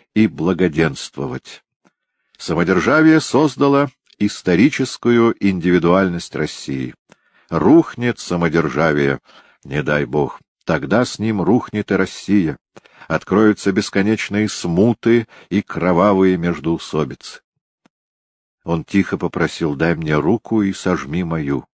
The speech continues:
Так, и слушай, самое главное. Я завещаю тебе любить всё, что служит ко благу, чести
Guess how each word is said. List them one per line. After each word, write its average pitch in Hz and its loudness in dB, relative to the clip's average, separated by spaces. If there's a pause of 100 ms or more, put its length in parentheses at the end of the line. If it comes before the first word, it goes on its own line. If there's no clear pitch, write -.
(440)
Так, 78 -2 (460)
и 82 -4
слушай, 85 0 (560)
самое 87 0
главное. 71 -2 (760)
Я 80 0
завещаю 82 0
тебе 82 0
любить 80 2
всё, - 0
что - -4
служит 90 -2
ко 87 -4
благу, 82 0
чести 95 -2